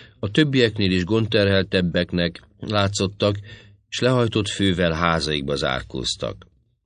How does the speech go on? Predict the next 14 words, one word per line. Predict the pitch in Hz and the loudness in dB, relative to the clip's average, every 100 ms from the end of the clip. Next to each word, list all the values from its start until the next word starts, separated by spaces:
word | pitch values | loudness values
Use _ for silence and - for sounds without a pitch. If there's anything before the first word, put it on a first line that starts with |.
| _ _ _ _ _ _ _ _ _ _ - | _ _ _ _ _ _ _ _ _ _ 0
Anyám | 107 110 110 120 - - _ _ - | 4 6 6 4 0 -8 _ _ 0
nem | 113 120 | 4 4
tartozott, | 107 113 117 113 107 117 | 6 6 6 2 2 2
nem | 123 120 | 2 2
is | 110 | 0
tartozhatott | - 107 101 90 - 85 82 - | 2 2 2 -2 -2 -4 -4 -4
közéjük. | 85 76 73 67 62 - _ _ _ _ _ _ _ _ _ _ | -4 -2 -2 -4 -6 -12 _ _ _ _ _ _ _ _ _ _
Várhatott-e | 135 139 127 101 95 - 92 | 2 4 6 2 0 -2 0
sorsunk | - 117 92 95 87 | 2 4 2 0 2
legkisebb | 104 101 98 - 85 | 0 0 -2 0 2
javulást | 95 90 87 87 - | 2 4 2 0 0
attól | 101 104 101 | -2 0 0
a | 92 | 2
Napóleontól, | 98 101 101 95 98 95 101 98 | 2 2 4 6 4 2 2 2